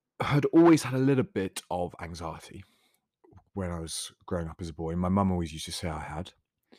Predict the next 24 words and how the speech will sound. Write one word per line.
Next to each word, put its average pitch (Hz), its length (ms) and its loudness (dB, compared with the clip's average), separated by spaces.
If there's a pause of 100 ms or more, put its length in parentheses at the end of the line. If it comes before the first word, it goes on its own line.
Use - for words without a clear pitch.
(720)
But - 420 0 (160)
this 131 160 0
anxiety 117 560 4
turned 98 420 0
into, 85 720 -4
uh, 80 240 -10
social 98 360 -4
anxiety. 80 680 -8 (520)
And 98 100 -2
when 107 100 2
I 120 60 0
mean 117 180 0
social 95 400 0
anxiety, 82 600 -6 (1120)
I 98 60 -2
mean 92 160 0
social 101 320 -2
anxiety 87 400 -4
to - 100 -10
a 87 40 -12
point 95 260 -6
where 82 300 -6 (340)
I 87 60 -4
was 80 320 -6